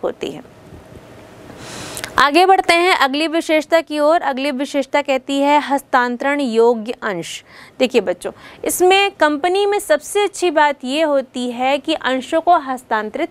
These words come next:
किया जा सकता है। कोई भी अंशधारी अगर ये चाहे कि समय अनुसार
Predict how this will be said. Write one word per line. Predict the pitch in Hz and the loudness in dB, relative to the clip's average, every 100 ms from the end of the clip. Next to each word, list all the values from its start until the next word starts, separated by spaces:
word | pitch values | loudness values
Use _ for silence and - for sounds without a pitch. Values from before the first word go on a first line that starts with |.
| - - | -8 -4
किया | 214 202 | 2 2
जा | 185 165 | 2 -2
सकता | - 156 - - | -2 -10 -4 -4
है। | 170 - - - - - - | -4 -8 -20 -20 -20 -10 2
कोई | 339 381 427 | 4 4 2
भी | 381 392 | 2 0
अंशधारी | 370 311 330 339 285 269 285 | 0 -2 -2 -2 0 0 -2
अगर | 285 233 240 | -6 -8 -4
ये | 240 | -4
चाहे | 240 233 208 240 | -4 -4 -2 -2
कि | 320 339 | -2 -4
समय | 320 233 233 247 | -4 -4 -4 -4
अनुसार | 233 226 233 233 | -4 -4 2 2